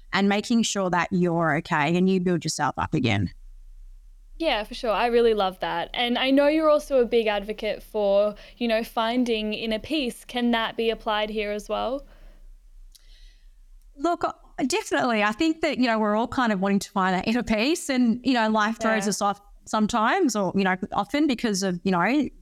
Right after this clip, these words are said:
Speaker 1: things that come our way. And, but I feel that, you know, peace is there. And I think that comes with,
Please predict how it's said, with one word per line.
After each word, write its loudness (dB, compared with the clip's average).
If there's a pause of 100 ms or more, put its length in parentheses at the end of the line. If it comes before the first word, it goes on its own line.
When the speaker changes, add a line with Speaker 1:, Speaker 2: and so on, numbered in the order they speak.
(140)
Speaker 1:
things 2
that -4
come 0
our 2
way. 2
And, 2 (460)
but -2
I 0
feel 0
that, -2
you 2
know, 2
peace -2
is -2
there. 0
And 2
I 0
think 0
that -2
comes 0
with, 0